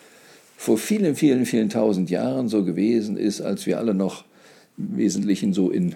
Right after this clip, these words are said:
Höhlen saßen. Blitz und Donner kommt. Ich bin ganz erschrocken, frage rum, „Wer war das?“ Und alle sagen, „Nee, wir, ich war's nicht, ich war's nicht, keiner war's.“ Und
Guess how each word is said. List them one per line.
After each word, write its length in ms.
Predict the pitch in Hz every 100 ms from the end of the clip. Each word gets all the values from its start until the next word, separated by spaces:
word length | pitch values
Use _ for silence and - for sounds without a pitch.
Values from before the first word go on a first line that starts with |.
| - - -
Höhlen 540 | 117 123 139 120 85 78
saßen. 640 | 76 82 90 95 95 92 - _ _ _ _ _ _ _ _ _ _ _ - -
Blitz 340 | - 104 98 -
und 220 | 85 78
Donner 260 | 120 127 117
kommt. 600 | - 113 107 104 - - _ _ _ _ _ _ _ _ _ _ _ _ -
Ich 120 | -
bin 140 | 104
ganz 200 | 85 82
erschrocken, 640 | 80 - - 101 101 98 95
frage 320 | - 85 82
rum, 280 | 98 90 78
„Wer 200 | 151 -
war 140 | 120
das?“ 420 | 139 131 - - _ - - - _ - _ _ _ _ _
Und 120 | 101
alle 200 | - 107
sagen, 200 | 110 117
„Nee, 240 | 127 156 117
wir, 120 | 123
ich 120 | -
war's 220 | 131 143 151
nicht, 140 | 87
ich 100 | 92
war's 240 | 123 123
nicht, 320 | 120 101 - -
keiner 320 | 120 139 90
war's.“ 340 | 98 120 120
Und 280 | 92 82 -